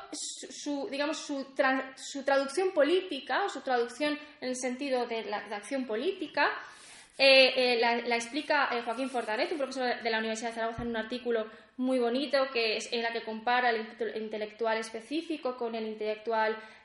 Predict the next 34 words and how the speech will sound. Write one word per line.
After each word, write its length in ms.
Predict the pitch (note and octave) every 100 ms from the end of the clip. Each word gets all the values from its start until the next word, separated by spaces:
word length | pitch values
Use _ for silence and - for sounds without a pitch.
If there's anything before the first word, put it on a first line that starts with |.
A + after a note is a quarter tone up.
| -
eh, 280 | A3+ A3+ -
universal, 800 | B3+ B3 A3+ - - C#4 B3+ D#4 - -
que 180 | B3 G#3+
es 140 | G#3+
el, 180 | A3+ G#3+
el 140 | - A3
del 140 | G#3+
que 80 | G#3+
hablábamos 500 | G3+ G#3+ A3 G#3+ -
con 240 | - G3+ G3+
Sartre, 380 | C4 C#4+ D#4+ - - - - _
y, 460 | D#4 E4+ F#4 - -
eh, 280 | C4+ C4 B3+
dice 300 | C#4 C#4 F4
que, 400 | C#4+ B3+ B3 -
eh, 480 | A#3+ A#3+ A#3+ A#3 -
la, 200 | A3+ - B3
la, 540 | A#3+ A#3 A#3 A#3 A#3
lo 140 | B3+ A#3+
que 100 | C4
Foucault 280 | C#4+ F4 D#4+
busca 260 | E4 F#4+
fundamentalmente 800 | F#4 C#4+ B3 A#3+ C#4 D4+ D#4 D#4
es, 140 | F4 - - - - _
eh, 560 | B3+ B3 A#3+ A#3+ - -
eh, 140 | A#3+ A#3+
promover 360 | C4+ B3+ C#4 F#4
apuestas, 720 | F4+ E4 F4 F4 - F4 G4
cito, 340 | D4+ D4 E4+
"de 120 | C4+
politización 1120 | C#4 C#4 C4 C4 - A#3+ A#3 A#3 C#4 D#4+ D#4 D4+ -
inéditas 760 | A#3+ C#4 D#4 C#4 B3+ A#3 C4
y 40 | B3+
específicas 880 | B3 A#3 C4 C#4+ - A#3 A3 B3+